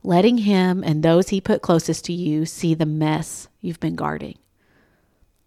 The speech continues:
All the things you don't want to say out loud. All the things you don't want anyone to know because they're covered in shame or guilt. He wants to know. And maybe it's too hard to say them out loud. Maybe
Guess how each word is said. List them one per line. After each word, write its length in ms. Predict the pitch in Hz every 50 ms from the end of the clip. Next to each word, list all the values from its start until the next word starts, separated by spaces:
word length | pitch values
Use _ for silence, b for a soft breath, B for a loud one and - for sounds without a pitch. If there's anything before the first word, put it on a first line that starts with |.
| _ _ _ _ _ _ _ _ _ _ _ _ _ _ _ -
All 160 | - 180 180
the 100 | 180 190
things 360 | 185 - 208 196 190 185 170 180
you 80 | 170
don't 200 | 165 170 160 165
want 120 | 175 170 165
to 40 |
say 220 | 156 - - 160 156
out 180 | 151 156 -
loud. 480 | 160 160 156 156 156 151 156 160 180 - - _ _ _ _ _ _ _ _ _ _ _ _ _ _ _ _ _ _ _ _ _ _ -
All 140 | 175 175
the 100 | 175 185
things 360 | - - 185 175 170 165 160 180
you 80 | 175
don't 220 | 165 180 165 160 -
want 160 | 170 165 160
anyone 420 | 160 160 160 160 160 156 156 160
to 160 | - - 170
know 640 | 156 165 175 185 185 180 165 151 151 156 165 180 196 - _ _ _ _ _ _ _ _ _ _ _ -
because 320 | 175 - - 175 160 165
they're 100 | - 160
covered 400 | - - - 165 160 165 160 160
in 120 | 156 160
shame 540 | 175 - - - 156 147 147 151 156 156 170 - b b b b
or 120 | b 175 160
guilt. 520 | 160 - 160 151 151 - - - - - _ b b b b b b b b b
He 200 | - - 185 170
wants 380 | 165 165 165 156 - - - -
to 120 | - 170
know. 260 | - - - - - _ _ _ _ _ _ _ _ _ _ b b b b b b b b b b
And 140 | 196 190
maybe 220 | 202 208 220 277 277
it's 160 | 269 - -
too 140 | - 254 226
hard 240 | 185 196 196 185 180
to 60 | 175
say 180 | - - 170 156
them 140 | 160 151 151
out 140 | - 135
loud. 240 | 156 147 143 151 160
Maybe 420 | 165 165 175 185 220 220 214 196